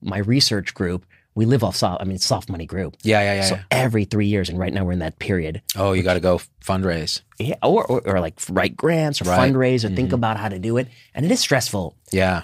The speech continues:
Speaker 1: It's not stressful because me as much. It's stressful, like, 'cause, you know, I have, like, employees and such,
Speaker 2: Yeah,
Speaker 1: and
Speaker 2: yeah.
Speaker 1: I can't let
Speaker 2: Responsible
Speaker 1: them
Speaker 2: to a team.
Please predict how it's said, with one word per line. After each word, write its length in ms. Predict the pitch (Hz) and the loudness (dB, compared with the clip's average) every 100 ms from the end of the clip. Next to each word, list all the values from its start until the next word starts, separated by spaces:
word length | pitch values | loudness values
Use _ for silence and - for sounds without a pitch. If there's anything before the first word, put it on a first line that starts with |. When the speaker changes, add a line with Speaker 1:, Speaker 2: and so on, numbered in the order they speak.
| - | -6
Speaker 1:
It's 80 | - | -4
not 120 | 151 | -2
stressful 280 | 123 117 101 | -2 -2 -2
because 500 | 95 107 95 - - | -2 -2 -4 -6 -4
me 240 | 101 202 | 0 2
as 120 | 147 | 2
much. 240 | 98 92 - | 0 -4 -6
It's 40 | |
stressful, 280 | - 104 - | -6 -6 -4
like, 160 | 85 80 - | -6 -8 -12
'cause, 220 | 87 - | -12 -10
you 60 | |
know, 80 | 82 | -10
I 20 | 85 | -12
have, 120 | - | -16
like, 120 | - | -14
employees 460 | 78 - 85 80 - | -14 -8 -6 -6 -10
and 120 | 73 | -10
such, 140 | - | -2
Speaker 2:
Yeah, 160 | 104 151 | 2 2
Speaker 1:
and 60 | |
Speaker 2:
yeah. 60 | 151 | 0
Speaker 1:
I 40 | 139 | -4
can't 100 | 104 | -8
let 60 | |
Speaker 2:
Responsible 440 | 95 95 104 98 101 | -6 0 0 0 0
Speaker 1:
them 80 | 90 | 0
Speaker 2:
to 60 | |
a 20 | |
team. 320 | 90 113 98 | 0 -2 -4